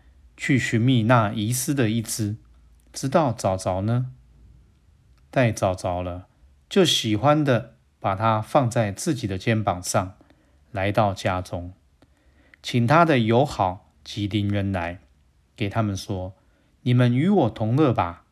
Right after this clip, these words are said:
因为我那只遗失了的羊又找到了。’我告诉你们，同样，对于一个罪人悔改，在天上所有的欢乐，胜于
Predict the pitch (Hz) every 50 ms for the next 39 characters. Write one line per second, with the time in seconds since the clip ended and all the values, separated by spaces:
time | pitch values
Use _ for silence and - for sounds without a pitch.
0 | _ _ _ _ _ _ _ _ _ - 139 131 131 131 120 110 110 101 101 107
1 | 143 156 147 127 131 - 135 135 135 131 131 - - 123 113 135 147 143 - 185
2 | 165 156 139 110 107 107 104 92 98 87 85 87 90 98 - _ _ _ _ _
3 | _ - 139 127 110 104 - 98 87 90 - 104 98 92 87 82 82 - _ _
4 | _ _ _ _ _ _ _ _ _ _ _ _ _ _ _ _ _ _ _ _
5 | - 104 101 - 113 104 - - 113 98 95 92 90 87 85 90 95 _ _ _
6 | _ _ _ _ _ _ - - - 120 131 151 180 180 156 131 123 - - -
7 | _ _ _ _ _ _ _ _ _ _ _ _ _ - - 220 196 165 131 110
8 | 107 107 110 113 120 - 135 127 127 131 117 110 - - - 190 156 117 107 101
9 | 101 101 - 104 98 98 - - 95 87 95 - _ _ _ _ _ _ _ _
10 | _ _ - - - 120 107 - - 123 117 113 - 127 117 104 95 92 - -
11 | - 131 135 170 196 165 117 113 104 - 123 113 107 113 110 107 104 95 95 -
12 | _ _ _ _ _ _ _ _ _ _ - - - - 147 127 120 104 98 92
13 | 92 95